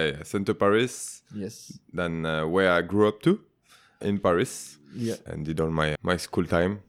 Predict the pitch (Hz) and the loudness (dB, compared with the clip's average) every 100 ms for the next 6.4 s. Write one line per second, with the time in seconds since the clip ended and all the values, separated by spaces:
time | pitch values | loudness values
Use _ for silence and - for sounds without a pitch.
0 | _ 90 85 90 107 127 113 110 147 - | _ -4 0 2 2 0 -4 -4 -6 -12
1 | - - 101 101 101 95 - - - 101 | -10 -2 0 0 -2 -6 -8 -16 -2 0
2 | 95 110 95 95 92 90 90 85 - 95 | 0 2 4 6 6 4 0 -2 0 0
3 | 87 - _ - 101 95 92 87 87 85 | 0 -8 _ -6 -2 2 2 0 0 -2
4 | 82 101 147 208 214 - - 95 117 - | 2 2 4 2 -4 -12 -12 -8 -8 -12
5 | - - 87 95 92 - 92 82 - 80 | -16 -6 2 4 4 2 0 0 -2 -4
6 | 82 78 - - | -2 -2 -8 -20